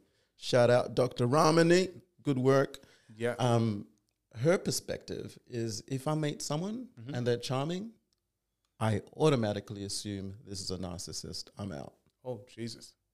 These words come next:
Speaker 1: Now, the confusing part about that is
Speaker 2: Mm-hmm.
Speaker 1: most women are attracted to confidence.
Speaker 2: Yeah.
Speaker 1: And confidence and charm are usually the exact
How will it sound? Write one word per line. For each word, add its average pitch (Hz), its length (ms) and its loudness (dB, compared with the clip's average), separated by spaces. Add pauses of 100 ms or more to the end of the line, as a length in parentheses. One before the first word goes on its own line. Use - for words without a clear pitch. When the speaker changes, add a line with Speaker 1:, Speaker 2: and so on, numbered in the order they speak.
(760)
Speaker 1:
Now, 113 440 2
the 120 100 -6
confusing 107 640 -4
part 101 280 -4
about - 360 -8
that - 340 -14
is 107 160 -8
Speaker 2:
Mm-hmm. 113 140 -2
Speaker 1:
most 147 280 -6
women 95 220 -10
are 95 140 -8
attracted 101 720 -10
to - 100 -18
confidence. - 880 -10
Speaker 2:
Yeah. 226 240 -2 (160)
Speaker 1:
And 104 200 -10
confidence 127 920 -10 (1040)
and 101 200 -10
charm 147 640 -8 (920)
are 120 60 -4
usually 117 840 -4 (1080)
the 120 160 2 (260)
exact 113 760 0